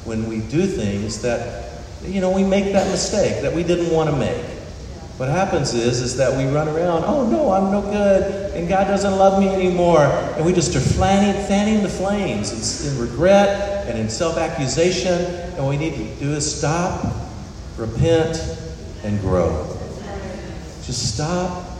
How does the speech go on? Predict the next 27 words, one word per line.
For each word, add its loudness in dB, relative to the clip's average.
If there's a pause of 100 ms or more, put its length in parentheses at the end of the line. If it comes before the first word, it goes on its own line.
(360)
repent, 0 (580)
and -2
move 4
on. 0 (1120)
So 2
this -4
is -4
an 0
important -6
point, 0
because -6
I 0
know 2
this -2
is -6
where 2
some -2
of 2
us 0
are 0
living 4
right 0
now -2 (520)
with -2
our 2 (120)
guilty 4
souls. 2